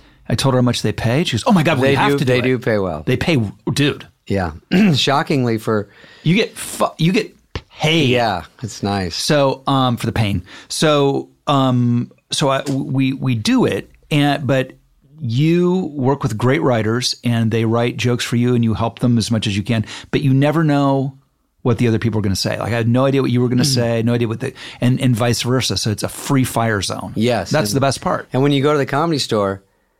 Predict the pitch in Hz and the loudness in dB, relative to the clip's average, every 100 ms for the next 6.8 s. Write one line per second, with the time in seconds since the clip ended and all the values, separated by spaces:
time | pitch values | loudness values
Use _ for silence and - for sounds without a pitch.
0 | _ _ _ _ 120 120 120 110 107 120 | _ _ _ _ 0 2 2 2 0 -2
1 | 123 113 117 123 117 107 101 95 92 92 | -2 0 0 0 -2 -2 -2 -2 -2 -4
2 | 92 104 110 117 95 92 92 80 _ _ | -4 -4 -4 -2 0 0 -2 -6 _ _
3 | - 95 92 98 104 101 107 104 90 82 | -6 -2 0 -2 -2 -2 -2 -2 -6 -8
4 | - _ _ _ _ _ 101 95 90 - | -12 _ _ _ _ _ -4 -2 -2 -2
5 | 107 - - 101 101 101 98 92 107 90 | -2 -2 -2 0 0 -2 -4 -2 -2 -2
6 | 98 92 107 104 113 101 98 101 | -4 -2 -2 0 0 -2 -2 -4